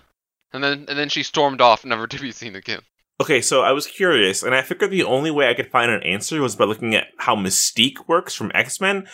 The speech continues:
Speaker 2: because, you know, the same rules apply. Uh,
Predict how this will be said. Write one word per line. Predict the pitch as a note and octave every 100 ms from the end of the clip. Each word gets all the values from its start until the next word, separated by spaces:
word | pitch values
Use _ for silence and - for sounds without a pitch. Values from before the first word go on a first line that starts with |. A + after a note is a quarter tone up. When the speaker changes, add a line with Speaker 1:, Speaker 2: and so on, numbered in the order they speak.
| - -
Speaker 2:
because, | C3+ A#2 - -
you | F3
know, | G2+ - _
the | F3+
same | D3+ A#2+
rules | A#2 G2+
apply. | - A2+ E2 - - - - _ _ _ _ B2+
Uh, | D#3 E3+ E3+ D#3+